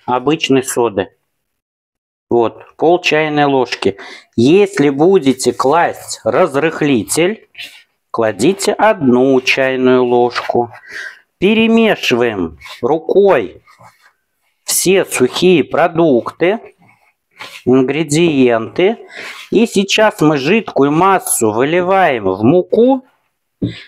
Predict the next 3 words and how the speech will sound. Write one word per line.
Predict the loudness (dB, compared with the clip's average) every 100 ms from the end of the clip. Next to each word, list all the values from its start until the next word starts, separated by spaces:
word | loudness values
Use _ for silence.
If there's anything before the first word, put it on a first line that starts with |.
| -14 0
и | 2
замешиваем | 2 0 0 0 0 0 0 0 0 -2 -6 -4 -4 -4 -18 _ _ _ _ _ -20 -18 -10 -6
тесто. | 2 4 4 0 -4 -6 -6